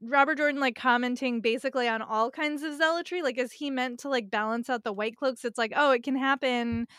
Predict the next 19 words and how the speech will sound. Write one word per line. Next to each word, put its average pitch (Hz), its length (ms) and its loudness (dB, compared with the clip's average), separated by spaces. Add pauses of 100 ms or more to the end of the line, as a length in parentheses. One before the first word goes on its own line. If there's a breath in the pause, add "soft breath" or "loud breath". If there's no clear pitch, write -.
(180 soft breath)
on 262 160 2
any 330 340 2
side, 214 380 4
and 220 120 -2
it's 262 140 -4
never 359 320 2
a 262 80 4
good 208 240 -4
thing." 190 140 -6
Like, 202 180 -4
is 208 120 -6
that 233 180 8
what 415 180 6
we're 427 120 6
supposed 415 380 -2
to 381 60 -2
be 381 100 -2
getting 392 320 2
from 392 160 -8